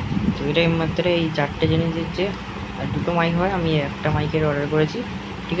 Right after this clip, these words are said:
আছে, বেশি আমি একটার প্রয়োজন ছিল, একটাই অর্ডার করেছি, তো আমি দুটো অর্ডার করিনি, একটাই করেছি। আচ্ছা, চালু করে তোমাদেরকে দেখাই কেমন কি।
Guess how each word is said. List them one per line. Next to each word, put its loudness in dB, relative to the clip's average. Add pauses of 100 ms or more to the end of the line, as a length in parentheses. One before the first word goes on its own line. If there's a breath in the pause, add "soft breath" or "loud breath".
আছে, 0 (400)
বেশি 0 (380)
আমি -2 (180)
একটার 2 (160)
প্রয়োজন 2
ছিল, 2 (100)
একটাই 0
অর্ডার -2
করেছি, -2 (1300)
তো -2 (140)
আমি -2 (100)
দুটো 0
অর্ডার 0
করিনি, 0 (640)
একটাই -2
করেছি। 0 (1080)
আচ্ছা, -4
চালু 2 (100)
করে 2
তোমাদেরকে 0
দেখাই -2
কেমন -6 (120)
কি। -8